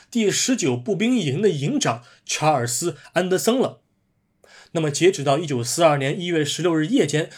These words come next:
麻坡城区已经被日军完全占领，他们继续向麻坡城区周边的重要地区展开进攻。这个英联邦军队当然是不甘心的了，他们没有想到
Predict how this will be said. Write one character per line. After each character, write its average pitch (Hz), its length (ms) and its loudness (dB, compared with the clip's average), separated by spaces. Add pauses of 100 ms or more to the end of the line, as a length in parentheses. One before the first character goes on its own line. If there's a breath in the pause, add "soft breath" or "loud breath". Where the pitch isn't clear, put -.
(180 loud breath)
麻 160 240 4
坡 269 200 2
城 240 300 -4
区 294 320 4 (160 loud breath)
已 147 100 -6
经 160 220 -4
被 175 140 6
日 165 160 0
军 170 260 -2
完 143 240 -2
全 160 240 -4
占 175 240 0
领， 110 280 -14 (280 loud breath)
他 - 100 -4
们 202 140 2
继 247 180 2
续 185 160 -2
向 156 160 2
麻 151 140 2
坡 180 160 2
城 175 240 -4
区 220 140 -2
周 240 200 4
边 254 160 6
的 208 200 2 (200 loud breath)
重 254 240 2
要 127 200 2
地 123 160 -2
区 143 260 -6 (220 loud breath)
展 110 260 -6
开 120 180 -4
进 123 220 -4
攻。 131 240 -2 (960)
这 - 140 -10
个 139 80 0
英 180 220 0
联 190 180 2
邦 202 140 2
军 185 160 0
队 180 100 2
当 233 260 6
然 156 160 6
是 147 120 -4
不 151 80 -2
甘 156 180 2
心 165 140 -2
的 160 80 -4
了， 120 220 -4 (640 soft breath)
他 285 100 2
们 262 100 8
没 254 120 6
有 339 160 6
想 143 260 2
到 147 240 4